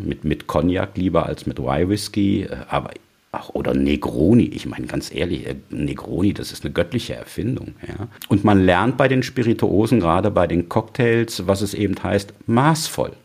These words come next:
zu genießen, ja, maßvoll zu trinken, ja.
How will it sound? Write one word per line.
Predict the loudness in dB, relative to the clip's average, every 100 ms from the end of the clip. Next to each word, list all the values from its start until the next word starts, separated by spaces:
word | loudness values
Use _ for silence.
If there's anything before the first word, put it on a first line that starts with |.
| _ _ _ _ _ _ -10
zu | -6 -4
genießen, | -4 -6 -10 -10 -6
ja, | -2
maßvoll | 0 2 0 -4 -8 -10 -10
zu | -14
trinken, | -12 -10 -10 -10 -6
ja. | -6